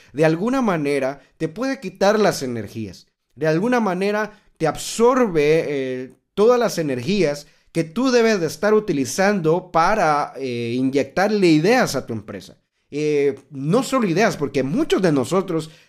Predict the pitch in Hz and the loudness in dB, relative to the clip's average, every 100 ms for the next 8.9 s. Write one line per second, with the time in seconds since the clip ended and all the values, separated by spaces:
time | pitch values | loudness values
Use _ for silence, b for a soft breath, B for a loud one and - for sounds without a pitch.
0 | _ 151 180 220 190 160 143 175 214 170 | _ -2 0 0 -2 -2 0 2 2 0
1 | - 131 127 196 185 - - 135 131 131 | -4 -4 0 0 0 -4 -2 -2 0 0
2 | 135 226 226 160 - 131 127 127 131 160 | 0 -2 -2 -6 -4 -4 -4 0 0 2
3 | 160 160 156 123 117 139 170 b b _ | 0 -2 -4 -4 -2 -2 -4 b b _
4 | _ 170 180 180 175 175 - - _ _ | _ -4 -2 0 0 -2 -4 -12 _ _
5 | 175 254 285 220 - 196 170 143 135 127 | -2 -2 0 0 0 2 2 2 0 -2
6 | 123 127 135 147 208 b b b 139 170 | -4 -2 -4 -6 -10 b b b -6 -2
7 | 208 254 - 175 131 139 123 107 87 - | 0 0 0 -2 0 0 -2 -4 -8 -16
8 | 120 156 156 156 185 - 233 208 | -4 2 2 2 -2 -2 -2 -4